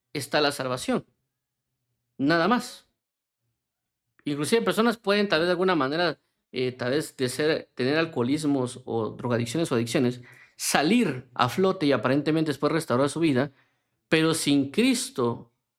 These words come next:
y su muerte y resurrección, únicamente ahora se iría prácticamente con,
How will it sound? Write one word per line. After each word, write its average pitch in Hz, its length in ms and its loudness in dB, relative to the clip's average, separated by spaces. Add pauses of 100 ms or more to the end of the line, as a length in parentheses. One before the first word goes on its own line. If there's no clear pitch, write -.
(140)
y 135 100 0
su 131 160 -2
muerte 170 280 2
y - 20 0
resurrección, 196 720 0 (160)
únicamente 165 880 0 (840)
ahora 170 320 2
se 147 120 -6
iría 160 260 0
prácticamente 160 480 -4
con, - 260 -8